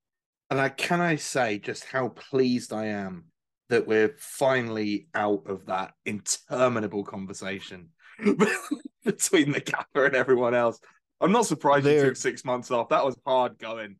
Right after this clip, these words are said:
Speaker 2: Yeah, there, there may have been a reason why I did, uh, a one minute to read the book there in the last <laughs> episode. I was just, I was ready to move on to.
Speaker 1: I sort of
Speaker 2: <laughs> Um,
Speaker 1: feel like that was the reason you instituted that segment in the first place,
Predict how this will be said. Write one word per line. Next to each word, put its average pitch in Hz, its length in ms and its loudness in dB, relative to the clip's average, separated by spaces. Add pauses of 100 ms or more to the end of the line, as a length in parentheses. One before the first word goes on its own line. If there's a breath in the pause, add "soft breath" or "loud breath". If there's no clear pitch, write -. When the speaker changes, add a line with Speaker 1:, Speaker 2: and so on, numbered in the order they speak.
(120)
Speaker 2:
Yeah, 143 260 4
there, 147 240 4
there 156 220 2
may 156 200 4
have 170 140 4
been 151 180 2
a 131 80 4
reason 123 420 2
why 113 240 2
I 107 40 0
did, 104 360 -4 (120)
uh, 104 420 -8 (220)
a 110 140 -8
one 104 220 -4
minute 104 260 -4
to 113 80 -6
read 104 160 -6
the 98 60 -10
book 101 280 -6
there 101 460 -6
in 110 100 -6
the 107 80 -4
last 107 380 -4
<laughs> - 0 -
episode. 117 420 -4
I 127 100 0
was 135 140 0
just, - 340 -8
I 135 160 -2
was 127 120 0
ready 110 260 -4
to 104 120 -6
move 104 200 -8
on 113 220 -4
to. 160 240 -4 (540 loud breath)
Speaker 1:
I 208 120 4
sort 190 260 4
of - 0 -
Speaker 2:
<laughs> 147 60 4
Um, - 20 -
Speaker 1:
feel 208 300 6
like 151 420 2 (460)
that 147 200 -2
was 143 100 0
the 151 140 2
reason 135 360 2
you 123 280 -2
instituted 127 800 -4
that 113 300 -2
segment 117 400 -4
in 120 140 -8
the 117 80 -6
first 139 360 0
place, 107 260 -2